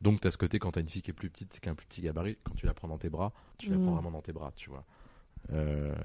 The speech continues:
Speaker 1: mais après, j'adore aussi les grands chats avec des grandes pattes, euh, et des grands bras qui t'enroulent comme une menthe religieuse, tu vois, parce que c'est très agréable. Enfin, j'ai pas vraiment de, mais c'est les mouvements, moi, c'est un truc, le re-, je dirais le regard, les mouvements.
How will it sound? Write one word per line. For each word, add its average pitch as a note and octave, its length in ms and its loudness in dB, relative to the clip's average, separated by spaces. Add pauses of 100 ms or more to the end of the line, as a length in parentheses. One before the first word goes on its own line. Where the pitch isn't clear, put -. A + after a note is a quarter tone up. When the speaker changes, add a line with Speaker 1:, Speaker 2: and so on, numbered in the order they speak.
Speaker 1:
mais E2 100 4
après, D2+ 220 0
j'adore D#2+ 320 2
aussi D#2+ 240 -2
les E2 100 0
grands D#2 200 -4
chats E2+ 240 2
avec D2+ 160 0
des D2+ 100 -2
grandes D2+ 240 0
pattes, F2 300 0
euh, D#2 140 0
et D2+ 40 0
des D2+ 120 0
grands D2+ 180 0
bras D#2 220 2
qui - 120 -10
t'enroulent D#2+ 380 -6
comme D#2 160 -2
une D#2 100 0
menthe D#2 160 0
religieuse, E2 540 2
tu - 160 -4
vois, D#2 80 6
parce D#2+ 120 2
que - 80 -12
c'est - 100 -12
très D#2+ 220 0
agréable. E2 380 2
Enfin, F2 120 -2
j'ai D#2 120 -2
pas G2+ 160 2
vraiment F#2 280 4
de, E2 140 2
mais E2 120 2
c'est F2+ 160 0
les F2+ 80 4
mouvements, F#2+ 360 2
moi, E2 120 -2
c'est D2+ 140 -6
un D#2 100 -2
truc, - 180 -6 (320)
le F2 120 4
re-, F2 160 4
je E2 80 -4
dirais F2 200 4
le F#2 100 8
regard, F#2 420 4
les F2+ 100 2
mouvements. F2+ 560 0